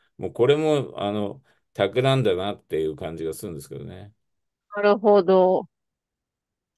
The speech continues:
Speaker 1: 二十六日からやられたら質問主意書出せないし、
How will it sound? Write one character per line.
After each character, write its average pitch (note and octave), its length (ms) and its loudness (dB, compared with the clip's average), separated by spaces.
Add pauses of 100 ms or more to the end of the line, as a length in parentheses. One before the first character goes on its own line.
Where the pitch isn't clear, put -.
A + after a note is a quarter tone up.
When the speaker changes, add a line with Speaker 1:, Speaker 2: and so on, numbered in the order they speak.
(560)
Speaker 1:
二 D#3+ 180 0
十 F3+ 160 6
六 B2 260 2
日 D3 160 -4
か D3+ 80 4
ら B2 80 6
や G2+ 120 6
ら A2 80 4
れ A2 100 2
た G#2 80 -2
ら F#2+ 100 0
質 - 180 -12
問 E3 140 -2
主 D#3 140 -4
意 D3 60 -4
書 D3 120 0
出 B2 140 2
せ D#3 100 -4
な C#3 140 2
い F2+ 80 -6
し、 E2 400 -6